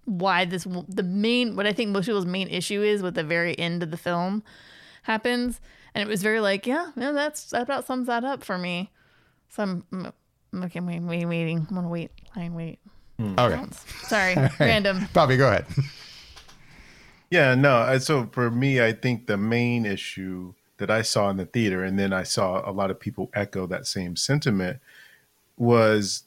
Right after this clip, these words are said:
Speaker 2: the idea that in the way that the wish, the, the wish stone or whatever it's called, I forget, is that, um, she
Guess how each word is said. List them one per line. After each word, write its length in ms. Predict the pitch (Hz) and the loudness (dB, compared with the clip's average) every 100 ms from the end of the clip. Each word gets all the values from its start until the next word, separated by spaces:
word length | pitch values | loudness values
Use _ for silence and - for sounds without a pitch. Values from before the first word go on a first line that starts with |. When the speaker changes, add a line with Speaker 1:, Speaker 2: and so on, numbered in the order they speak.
| - | -2
Speaker 2:
the 400 | 120 113 110 - | 0 0 -2 0
idea 520 | 123 131 135 135 131 | 2 2 2 4 4
that 420 | 113 117 110 - _ _ 120 | 4 4 2 0 _ _ -2
in 140 | 104 | 0
the 80 | 107 | 0
way 260 | 110 113 113 | 2 0 0
that 240 | 107 95 | -2 -2
the 140 | 107 95 | -2 0
wish, 420 | 117 135 - - _ _ - - | 2 0 -2 -8 _ _ -20 -20
the, 380 | - 98 95 92 92 | -6 -4 -2 -4 -6
the 80 | |
wish 280 | 90 107 110 | -4 -4 -4
stone 360 | - 95 90 90 | -6 -4 -4 -4
or 80 | 87 | -4
whatever 460 | 98 104 98 87 | -2 -4 -6 -10
it's 220 | - 135 | -10 -14
called, 260 | - 92 87 | -8 -6 -4
I 40 | 98 | -6
forget, 400 | 82 80 85 - - - - _ - | -10 -10 -10 -12 -18 -20 -20 _ -2
is 480 | 107 104 95 92 - | 2 2 0 -4 0
that, 500 | 104 95 90 - - - | 2 2 0 -4 -10 -6
um, 600 | 107 101 92 90 87 98 _ _ _ _ _ _ _ _ _ _ _ _ | -2 0 0 -2 -6 -12 _ _ _ _ _ _ _ _ _ _ _ _
she 720 | - - - 139 139 131 123 | -4 0 4 4 4 2 -2